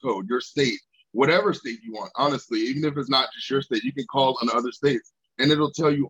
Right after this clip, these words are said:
all of the, like, nonprofit organizations, private schools, hospitals, fire departments, whatever's in that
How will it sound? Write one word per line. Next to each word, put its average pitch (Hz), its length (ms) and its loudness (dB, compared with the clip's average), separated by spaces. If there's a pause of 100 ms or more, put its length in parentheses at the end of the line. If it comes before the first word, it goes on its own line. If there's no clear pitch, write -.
all 143 360 2
of 139 160 0
the, 117 280 2 (380)
like, 113 220 -2 (600)
nonprofit 131 600 0
organizations, 98 800 -6
private 131 400 2
schools, - 600 -10
hospitals, 110 800 -4
fire 135 320 4
departments, 95 440 -2
whatever's 180 440 2
in 170 80 -4
that 151 140 -4